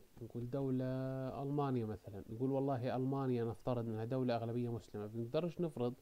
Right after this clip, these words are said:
إحنا مثلًا المعاهد الأزهرية بتقدرش تفرض والله ألمانيا في عندكو أغلبية مسلمة، وبالتالي يجب أن تنصاعوا للإدارة ال-، المسلمة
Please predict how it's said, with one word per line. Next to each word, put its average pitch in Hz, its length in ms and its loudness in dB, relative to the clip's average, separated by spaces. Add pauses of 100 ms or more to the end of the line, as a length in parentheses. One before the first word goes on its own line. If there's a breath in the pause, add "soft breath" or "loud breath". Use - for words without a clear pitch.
(340 loud breath)
إحنا 123 140 -2
مثلًا 120 240 0
المعاهد 120 360 -2
الأزهرية 110 420 -4
بتقدرش 131 400 -6
تفرض 127 300 -6
والله 127 380 0
ألمانيا 127 440 -2 (340 loud breath)
في 131 160 -2
عندكو 131 440 0
أغلبية 123 520 0
مسلمة، 135 540 0
وبالتالي 131 500 -2
يجب 131 220 0
أن 123 120 -4
تنصاعوا 131 540 -2 (480 loud breath)
للإدارة 127 920 0
ال-، 110 280 -2
المسلمة 127 640 -2